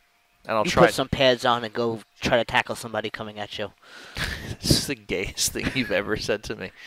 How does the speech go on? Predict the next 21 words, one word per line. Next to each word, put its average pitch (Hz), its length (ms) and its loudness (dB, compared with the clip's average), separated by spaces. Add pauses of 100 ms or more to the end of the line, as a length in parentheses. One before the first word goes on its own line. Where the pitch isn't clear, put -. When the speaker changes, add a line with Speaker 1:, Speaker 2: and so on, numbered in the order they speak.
(320)
Speaker 1:
<laughs> - 0 - (880)
It's - 140 -8
probably 139 540 0
one 117 220 0
that's 123 160 0
up 135 180 2
there. 98 220 0 (720)
Um, 131 540 2 (360)
all 110 80 -6
right. 67 120 -10 (600)
So - 180 -6
four 160 220 0
minutes 143 220 -4
Speaker 2:
That's 127 100 0
Speaker 1:
left. 127 120 8
Speaker 2:
why 131 60 8
we 139 60 8
do 143 100 8
this 143 160 0
podcast 156 340 4
together. 110 400 -4